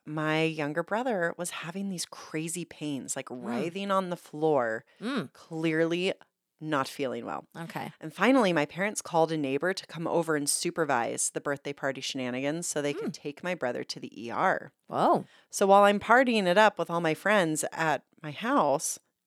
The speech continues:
Speaker 1: my brother ended up needing emergency surgery that night.
Speaker 2: Whoa.
Speaker 1: In hindsight, I do feel a little guilty for partying the night away while my sweet brother was under the knife at the hospital.
Speaker 2: My goodness.
Speaker 1: So I hope he doesn't hold a grudge about that one. He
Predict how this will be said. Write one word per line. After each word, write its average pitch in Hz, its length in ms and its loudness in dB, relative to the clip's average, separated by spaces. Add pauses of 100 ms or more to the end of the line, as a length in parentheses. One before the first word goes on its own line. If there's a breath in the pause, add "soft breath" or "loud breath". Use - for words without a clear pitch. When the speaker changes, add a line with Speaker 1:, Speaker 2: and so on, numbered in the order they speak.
(600)
Speaker 1:
my 190 120 -6
brother 196 320 0
ended 160 260 -2
up 151 80 -2
needing 160 340 -2
emergency 151 540 -4
surgery 180 680 -4
that 170 220 -6
night. - 0 -
Speaker 2:
Whoa. 175 600 6 (200 loud breath)
Speaker 1:
In 233 140 2
hindsight, 214 640 6
I 185 120 2
do 208 240 0
feel 185 400 4
a 180 80 4
little 160 360 4
guilty 156 840 -2
for 175 200 -2
partying 220 540 2
the 214 60 4
night 180 220 6
away 151 520 6
while 170 160 -2
my 185 140 0
sweet - 340 -2
brother 208 300 0
was 160 260 0
under 180 260 -6
the 190 120 -6
knife 247 280 -4
at - 100 -14
the 208 80 -12
hospital. 240 480 -8
Speaker 2:
My 277 100 -8
goodness. 220 600 0
Speaker 1:
So 233 120 0
I 240 100 6
hope 294 220 6
he 254 180 2
doesn't 170 400 4
hold 165 240 2
a 156 60 2
grudge 151 340 2
about 131 260 0
that 127 200 -2
one. 120 180 -6
He 165 320 -8